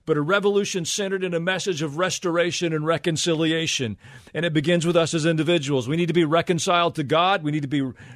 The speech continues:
reconciled to one another. We need to be restored to what God created us for.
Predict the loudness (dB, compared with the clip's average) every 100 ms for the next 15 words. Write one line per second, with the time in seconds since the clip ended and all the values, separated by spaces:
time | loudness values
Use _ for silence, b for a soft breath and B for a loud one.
0 | B -4 0 0 0 2 2 0 -2 0
1 | 0 2 2 2 0 -6 b b b b
2 | b -2 0 0 2 2 0 0 2 4
3 | 4 2 0 0 0 2 2 0 -2 -2
4 | 0 2 2 2 0 -2 -2 -2